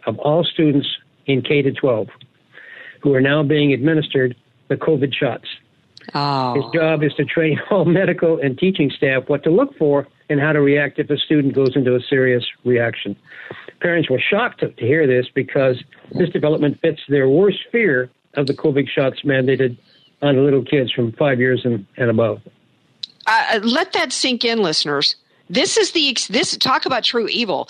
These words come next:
Speaker 2: They know that these shots, that children who do, do not get it and do not give it. To this date, um, at least under five hundred children have been reportedly dead from covid,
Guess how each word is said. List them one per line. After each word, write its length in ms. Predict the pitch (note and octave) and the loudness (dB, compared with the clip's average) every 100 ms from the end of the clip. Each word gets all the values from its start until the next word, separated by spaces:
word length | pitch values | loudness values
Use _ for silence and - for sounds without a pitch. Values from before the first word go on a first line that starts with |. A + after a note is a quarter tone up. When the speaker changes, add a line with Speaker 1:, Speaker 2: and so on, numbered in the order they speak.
| - A3+ | -10 -10
Speaker 2:
They 340 | F3+ B3 A#3+ | -4 0 2
know 500 | B3 B3+ B3+ C#4 A3 F#3+ | 2 2 2 2 0 -2
that 180 | F3+ | -6
these 160 | A3+ A#3+ | -4 -2
shots, 320 | - B3 G3 - | 0 -2 -4 -8
that 140 | F#3+ | -4
children 360 | - C#4+ C#4+ C#4 | -2 -2 -4 -6
who 120 | B3 | -4
do, 120 | G#3+ - F3 | -4 -4 _
do 120 | G#3+ | -4
not 200 | F#3+ F3 | -4 -4
get 160 | G#3 B3 | -4 -4
it 100 | C4 | -4
and 100 | A3 | -6
do 140 | G3+ G#3+ | -6 -4
not 240 | F#3+ E3+ | -6 -4
give 160 | F#3+ E3 | -4 -4
it. 100 | - | -6
To 120 | A#3+ | -6
this 180 | C4+ F#3 | -6 -6
date, 400 | B3 B3+ F#3+ _ - - - | -4 -2 -4 _ -16 -16 -4
um, 360 | G#3+ G3+ F#3+ F#3 | 0 2 0 -2
at 160 | G#3 - | -8 -8
least 200 | A3+ - | -10 -6
under 380 | A#3 A3 G#3 F#3+ | -4 -2 -2 -2
five 400 | - - A#3+ D4+ | -4 -2 -2 -4
hundred 420 | - C4+ B3+ A3+ | -6 -6 -6 -2
children 560 | - A#3 G#3+ E3+ D3 D3+ - - - | -2 -2 -2 -4 -6 -8 -18 -20 -8
have 260 | C4 G3 | -4 -2
been 120 | F#3+ G3+ | -2 -2
reportedly 680 | G3+ - A#3 A3+ G#3 F#3+ D3 | -2 0 -2 -2 -4 -8 -6
dead 320 | G#3+ G#3+ G3+ | -2 -2 -2
from 260 | F3 G3+ F#3 | -4 -6 -4
covid, 440 | - G#3 F3 D#3 | -2 0 0 -4